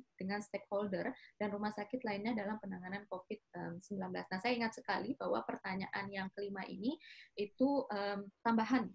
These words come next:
em, masukan dari Dokter Bella dan Dokter Hendro pada saat, em, kita, em, em, seminar proposal penelitian kemarin.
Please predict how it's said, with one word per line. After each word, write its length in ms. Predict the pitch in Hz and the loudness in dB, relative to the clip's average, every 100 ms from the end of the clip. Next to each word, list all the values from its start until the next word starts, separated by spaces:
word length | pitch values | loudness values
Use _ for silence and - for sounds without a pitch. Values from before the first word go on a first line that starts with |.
| - - | -12 -4
em, 100 | 202 | 0
masukan 460 | 208 220 - - 247 | 2 0 -2 0 4
dari 240 | 190 202 | 4 4
Dokter 240 | 190 - 202 | 0 0 2
Bella 240 | 196 190 | 4 4
dan 160 | 208 202 | 2 0
Dokter 320 | 190 190 196 | -2 -4 -6
Hendro 240 | 185 214 226 | -4 -4 -2
pada 160 | 185 190 | -4 -6
saat, 400 | - - 190 208 - | -6 0 2 2 -2
em, 160 | 185 180 - | -4 -4 -6
kita, 320 | 185 220 247 247 - - _ 190 | -4 0 0 -2 -8 -20 _ 0
em, 320 | 180 175 185 - _ - | 2 2 0 -8 _ -2
em, 220 | 170 170 190 | 2 2 0
seminar 640 | - 214 208 220 254 254 | 0 0 2 4 2 2
proposal 480 | 196 190 196 202 196 | -2 -2 -2 -2 -2
penelitian 560 | 196 175 170 175 170 | -2 -2 -2 -4 -4
kemarin. 400 | - 180 165 - | -4 -6 -8 -10